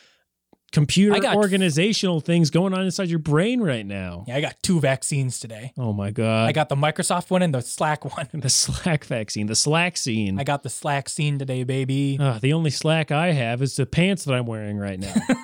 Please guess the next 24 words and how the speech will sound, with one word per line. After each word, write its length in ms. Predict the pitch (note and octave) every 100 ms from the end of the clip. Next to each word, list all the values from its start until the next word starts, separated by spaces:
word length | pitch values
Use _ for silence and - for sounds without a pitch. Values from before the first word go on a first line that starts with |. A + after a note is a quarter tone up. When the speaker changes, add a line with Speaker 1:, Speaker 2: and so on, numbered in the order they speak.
| B3 D4
Speaker 2:
<laughs> 520 | F5+ E5 - _ _
Speaker 1:
My 120 | D3+ E3+
slacks. 680 | - G#3+ A#3 E3+ - - - _ -
Speaker 2:
Oh, 120 | C3
wow. 580 | A#2 C#3 E3+ D3+ A2+ G2+
Speaker 1:
Yeah. 420 | F3 A3 A3+ C#3 G2 _ _ _ _ _ _ _ _
Speaker 2:
Why 140 | A#3+ E4
are 40 |
they 100 | G4+
called 240 | - A#3+ G3+
slacks? 800 | - B2+ D3 - - - - - _ _ -
Speaker 1:
I 100 | C4
don't 220 | G4+ D4+
know, 300 | B3+ A3 C#3+
but 200 | G#2 E3+
I 60 | A#3+
don't 300 | D#4 E4+ -
think, 380 | A3+ A#3 - - - - -
I 220 | F#3 C#4 B3+
really 240 | G3+ A#3
have 160 | F#3+ E3+
never 260 | F#3 F3+ D3
heard 240 | D#3 D3
anybody 920 | D3+ D3+ C#3 C#3 C#3 C#3 C#3 C3+ C3+